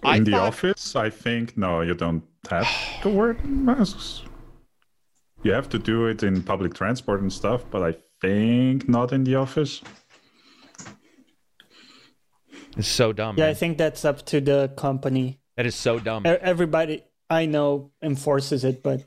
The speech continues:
Speaker 3: you know.
Speaker 1: Yeah, everybody I know enforces it. I know one of my friends doesn't believe that this is real and that it's all a
Speaker 2: Mm-hmm.
Speaker 1: lie. No one's died and everything. And I'm like, "Dude, I've gone to Zoom funerals."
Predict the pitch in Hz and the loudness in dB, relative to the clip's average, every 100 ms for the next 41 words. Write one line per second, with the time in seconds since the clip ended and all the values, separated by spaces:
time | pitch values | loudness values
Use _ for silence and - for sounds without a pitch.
0 | _ - 139 135 _ 139 156 143 139 165 | _ -10 -8 -8 _ 2 4 4 -2 -6
1 | 180 165 151 151 151 143 151 147 165 - | -6 -6 -6 -6 -8 -6 -6 -4 -6 -4
2 | 139 139 135 127 127 127 - 131 135 120 | -4 -4 -4 -6 -6 -8 -6 -6 -6 -6
3 | 104 110 120 107 107 110 - - 104 - | -4 -4 -4 -6 -4 -4 -6 -4 -4 -4
4 | 107 98 90 98 104 - - 104 104 98 | -10 -10 -8 -6 -6 -8 -10 -6 -2 -2
5 | 101 107 107 87 92 90 82 104 104 104 | -2 2 4 4 4 4 2 -2 -8 -8
6 | - 95 98 107 113 - 110 107 107 117 | -4 -4 -2 -6 -12 -10 -6 -4 -4 -4
7 | 110 98 92 - 110 95 - - - - | -4 -6 -6 -4 -6 -6 -10 -20 -12 -8
8 | 95 - - - 117 113 95 101 104 104 | -8 -8 -8 0 0 0 -8 -8 -8 -8
9 | 107 92 90 85 | -8 -8 -8 -10